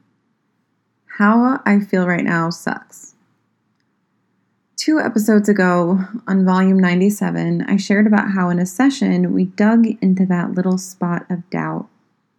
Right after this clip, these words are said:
that quickness in my chest that signals something is wrong. That little spot of fear I had to create a reminder that I am in the process of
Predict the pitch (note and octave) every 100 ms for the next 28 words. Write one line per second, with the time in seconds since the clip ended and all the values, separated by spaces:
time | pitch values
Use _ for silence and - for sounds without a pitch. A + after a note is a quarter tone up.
0 | _ _ _ _ _ - G3+ - G#3+ G#3+
1 | G3+ F#3+ F#3 F3 E3+ - - F3 F3 -
2 | - - G#3 G#3 F3+ F3 E3+ E3+ F3+ E3+
3 | E3+ E3 E3 E3 D3+ - F#3+ F#3 _ _
4 | _ _ _ _ _ _ _ A3+ - A3
5 | C4 C#4+ - B3 A#3 A3 G#3 G3 F#3+ -
6 | G3 G#3+ G#3 G#3 - G3 F#3 F3+ F#3+ C#4
7 | A#3+ F3+ E3+ E3+ - - F#3+ F3 E3 -
8 | - - G3 F#3+ E3+ E3+ - - -